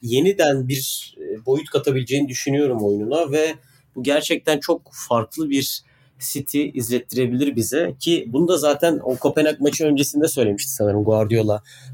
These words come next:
basın toplantısında. Ya birçok farklı yerde sol bek oynayabilecek oyuncumuz var ama sol ayaklı bir şekilde sol bek oynayabilecek tek bir oyuncumuz var diye. Sonrasında aslında Ake'yi de bir, biraz oraya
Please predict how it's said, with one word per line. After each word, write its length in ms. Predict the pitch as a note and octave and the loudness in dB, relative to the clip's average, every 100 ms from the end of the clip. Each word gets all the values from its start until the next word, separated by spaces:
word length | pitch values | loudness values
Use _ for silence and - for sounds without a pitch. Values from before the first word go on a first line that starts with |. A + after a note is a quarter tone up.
| - | -2
basın 300 | B2 - A#2+ | -2 0 0
toplantısında. 920 | A#2+ - A#2+ A2 - - A2 D#3+ G3 - - B2 | 0 2 2 2 -2 -2 0 2 0 -4 -4 0
Ya 80 | |
birçok 280 | B2 F#3 - | 2 0 -2
farklı 300 | D#3 C3+ D#3 | 0 0 2
yerde 200 | D3 C3+ | 2 2
sol 240 | B2 C3+ C3 | 0 -2 -2
bek 140 | C3 | 0
oynayabilecek 520 | C3+ C3 B2+ A#2+ C3+ | -2 -2 -6 -6 0
oyuncumuz 460 | C#3+ C3+ C#3 C#3+ C#3+ | 2 2 2 0 0
var 140 | G3 | 0
ama 180 | D3+ D3+ | 2 0
sol 220 | - D#3+ | 0 0
ayaklı 340 | G3+ D#3 C#3+ C#3 | 2 0 -2 -4
bir 40 | |
şekilde 300 | B2+ C3+ C3+ | -4 -4 -4
sol 240 | C3 C#3+ C3+ | 0 0 2
bek 140 | C3+ | 2
oynayabilecek 460 | C3+ C3 B2 G3+ G3+ | 2 0 0 -2 -2
tek 220 | F#3 D#3+ | -4 0
bir 60 | |
oyuncumuz 440 | C3 A2 G#2 G#2 G#2+ | 0 0 -4 -10 -4
var 220 | G2+ F2+ | -4 0
diye. 200 | C3+ A3 - - | 0 0 -4 -14
Sonrasında 440 | - G3 F#3+ D#3+ D#3 | -2 2 2 2 0
aslında 280 | C3 D3 B2 | 0 -2 -4
Ake'yi 320 | B2+ C3+ A#2 | 0 0 0
de 140 | A#2 | 0
bir, 160 | A#2 A#2+ A#2 _ _ _ C#3+ | 0 0 -2 _ _ _ 0
biraz 540 | B2+ A#2 - - - _ _ | 2 0 -4 -10 -14 _ _
oraya 460 | - C#3 C3 A#2+ A2 | 0 2 4 2 -2